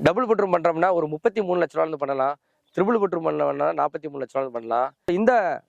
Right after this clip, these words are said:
சைட்டை வந்து பாத்தீங்கன்னா, என்ன ஒரு அட்வான்டேஜ்னு கேட்டீங்கன்னா, இது வந்து முப்பத்தி மூணு அடி ரோட்டுக்கு மேல இருக்கு.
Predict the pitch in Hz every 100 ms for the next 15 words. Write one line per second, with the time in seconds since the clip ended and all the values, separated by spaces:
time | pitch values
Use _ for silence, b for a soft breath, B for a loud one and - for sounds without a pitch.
0 | _ _ - 196 208 190 185 170 156 175
1 | 180 170 190 156 143 165 156 147 131 120
2 | 120 117 131 151 151 _ _ - 160 175
3 | 175 202 170 - 247 220 196 175 160 151
4 | 151 139 135 139 123 107 123